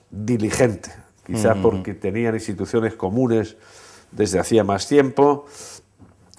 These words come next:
Speaker 1: quizá porque los diagnósticos se produjeron con más facilidad, quizá porque en el caso de Estados Unidos había un presidente de la Reserva Federal, Ben Bernanke, que era, que es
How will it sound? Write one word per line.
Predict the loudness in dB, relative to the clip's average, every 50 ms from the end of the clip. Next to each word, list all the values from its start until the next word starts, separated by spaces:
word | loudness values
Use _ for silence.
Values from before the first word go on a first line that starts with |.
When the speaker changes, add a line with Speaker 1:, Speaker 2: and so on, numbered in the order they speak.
| -10
Speaker 1:
quizá | -8 -2 2 4 4 4
porque | 2 0 0 0 0
los | 0 -2 -2
diagnósticos | -2 -2 -2 0 -2 -4 -4 -6 -4 -4 -4 -2 -2
se | -4
produjeron | -2 -2 -2 -2 -2 2 4 6 6 6 6 4 2 -4 -12 -20 _ _ _ _ _ _ _ _ _ -20 -20 -20 _ _ _ _ _
con | -6 -2 2
más | 2 2 2
facilidad, | 0 -2 -4 -4 -4 -6 -2 0 0 0 0 0 -4 -8 -14 -20 -20 _
quizá | -4 -4 2 4 4 4 4
porque | 2 0 2 2
en | 2
el | 2 2
caso | 2 2 4 4 4
de | 2
Estados | 4 4 4 4 4 4
Unidos | 2 0 2 4 6 6 6 4 2 -2 -10 -20 _ _ _ _
había | 2 2 4 4 2
un | 2
presidente | 2 0 0 2 2 2 2 2 2 2 4
de | 4 6
la | 6 4 2
Reserva | 0 -4 -2 2 4 4 4 4
Federal, | 2 0 2 6 6 6 6 6
Ben | 4 2 2 0
Bernanke, | 0 0 0 -2 -2 -2 -4 -4 -6 -6 -6 -8 -14 _ _ _ _ _ _ _ _ _ _ _ _ _ _ _ _ _ _ _ _ _ _ _ _
que | 2 6 6 8
era, | 10 10 10 10 8
que | 4 4 4 6 4
es | 4 2 -2 -8 -14